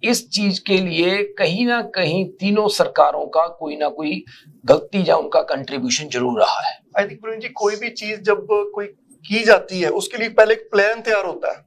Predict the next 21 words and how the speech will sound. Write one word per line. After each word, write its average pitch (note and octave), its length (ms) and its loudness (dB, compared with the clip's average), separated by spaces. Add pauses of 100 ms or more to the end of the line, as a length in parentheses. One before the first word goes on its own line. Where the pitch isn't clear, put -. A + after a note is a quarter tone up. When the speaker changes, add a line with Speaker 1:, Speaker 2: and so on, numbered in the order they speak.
(120)
Speaker 2:
कि - 160 -20
Speaker 1:
हाँ F#3 80 8
Speaker 2:
अगर G#3 100 4
Speaker 1:
जी। G#3+ 60 -4
Speaker 2:
मैं G#3+ 80 0
इतनी G#3+ 220 -4
immigration A3 540 0
करूंगा, G#3 360 0
मुझे G3+ 220 0
इतने G#3 360 0
घर G3 200 0
चाहिए F#3+ 460 0
country F#3 500 -4
में G#3+ 180 4
और F#3 260 -2
ये G3+ 140 0
चीजें G3+ 340 0
मुझे G3 260 -4
मुहैया G3 320 2
करानी F#3+ 320 -2
पड़ेंगी। F#3 540 -4